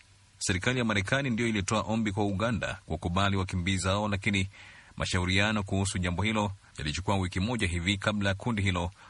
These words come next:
la kwanza kuwasili. Marekani ilichukua jukumu la kuhamisha raia wa Afghanistan wanaohofia usalama wao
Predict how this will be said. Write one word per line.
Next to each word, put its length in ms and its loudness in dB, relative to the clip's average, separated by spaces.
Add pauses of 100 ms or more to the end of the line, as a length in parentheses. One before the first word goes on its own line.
la 120 2
kwanza 360 0
kuwasili. 580 -4 (400)
Marekani 400 0
ilichukua 440 -2
jukumu 340 -4
la 80 0
kuhamisha 600 0
raia 340 2
wa 160 0
Afghanistan 680 -2
wanaohofia 720 0
usalama 400 0
wao 400 0